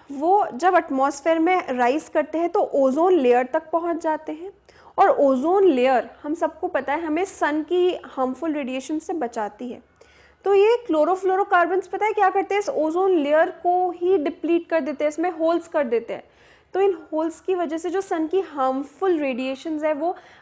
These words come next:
हम तक पहुंच जाती है, और वो यूवी रेडिएशन, यानी अल्ट्रावायलेट रेडिएशन, हमें स्किन कैंसर भी कॉज कर सकती है। So क्लोरोफ्लोरोकार्बन्स क्या करते हैं? They damage the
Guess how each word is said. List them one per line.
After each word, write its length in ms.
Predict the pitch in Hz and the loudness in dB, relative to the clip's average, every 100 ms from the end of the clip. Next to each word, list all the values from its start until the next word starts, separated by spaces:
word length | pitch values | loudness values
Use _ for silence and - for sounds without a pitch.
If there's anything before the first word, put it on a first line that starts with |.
| - | -6
हम 240 | 302 277 269 | -4 -4 -4
तक 180 | 330 330 | -4 -4
पहुंच 260 | 285 285 | -4 -4
जाती 320 | 247 302 285 302 | -2 -2 -2 0
है, 60 | |
और 80 | 320 | 0
वो 220 | 277 330 | 2 2
यूवी 520 | 320 269 262 247 320 | 2 2 -2 0 0
रेडिएशन, 580 | 349 302 233 226 226 262 | 0 0 -4 -6 -8 -8
यानी 160 | 277 294 | -6 -4
अल्ट्रावायलेट 680 | 240 240 302 320 285 285 277 | -4 -2 -2 0 0 -2 -6
रेडिएशन, 400 | 226 240 320 311 | -6 -8 -8 -6
हमें 180 | 285 359 | -4 -6
स्किन 380 | - 320 320 | -6 -4 -4
कैंसर 420 | 339 254 214 - 240 | -2 -4 -4 -8 -8
भी 140 | 302 | -8
कॉज 280 | - 214 165 - | -6 -6 -6 -12
कर 120 | 190 | -16
सकती 380 | - - _ - | -16 -20 _ -20
है। 80 | - _ _ _ _ _ - | -20 _ _ _ _ _ -6
So 140 | 427 480 508 - - - | 2 2 2 -10 -18 -4
क्लोरोफ्लोरोकार्बन्स 1300 | 311 302 330 427 415 403 415 440 370 320 277 370 - | 0 0 0 -2 0 -2 0 0 2 2 0 -6 -2
क्या 200 | 330 320 | 0 0
करते 320 | 415 403 370 | -2 -6 -2
हैं? 120 | 262 | -2
They 300 | 240 262 226 | -2 -4 -2
damage 480 | 220 226 302 311 370 | -4 -4 -8 -8 -4
the 160 | 349 | -2